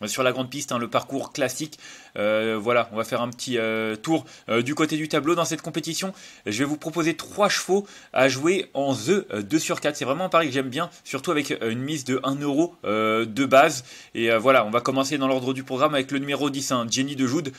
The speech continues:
euh, qui a réalisé une très, très belle rentrée. Euh, elle reste sur une troisième place après plusieurs mois d'absence. Elle, elle a tenté sa chance, hein, face à l'élite. Euh, je crois qu'elle avait terminé cinquième d'un groupe deux après trois victoires consécutives, euh, en début de carrière.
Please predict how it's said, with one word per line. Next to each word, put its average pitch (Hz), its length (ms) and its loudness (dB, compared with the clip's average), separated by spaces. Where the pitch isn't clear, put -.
euh, 113 400 0
qui 113 160 -2
a 123 40 4
réalisé 127 300 2
une 120 140 0
très, - 260 -2
très 147 180 -2
belle 131 160 2
rentrée. 135 420 0
Euh, 104 420 0
elle 110 120 4
reste 127 180 0
sur 123 100 -6
une 120 80 -6
troisième 135 380 -2
place 151 220 0
après 127 200 -2
plusieurs 135 280 -4
mois 139 120 0
d'absence. 139 520 -4
Elle, 151 180 4
elle 147 80 4
a 147 80 4
tenté 156 240 -4
sa 160 120 0
chance, 151 260 -2
hein, 135 80 0
face 139 200 -4
à 139 60 2
l'élite. 135 360 0
Euh, 107 160 0
je - 80 -2
crois 147 100 -2
qu'elle 135 140 -2
avait 123 140 2
terminé 127 240 -2
cinquième 151 400 -6
d'un 127 140 0
groupe 127 260 -2
deux 156 100 4
après 131 220 0
trois 147 160 -2
victoires 147 320 -4
consécutives, 139 640 -10
euh, 110 220 2
en 135 160 0
début 135 260 0
de 135 100 0
carrière. 131 540 2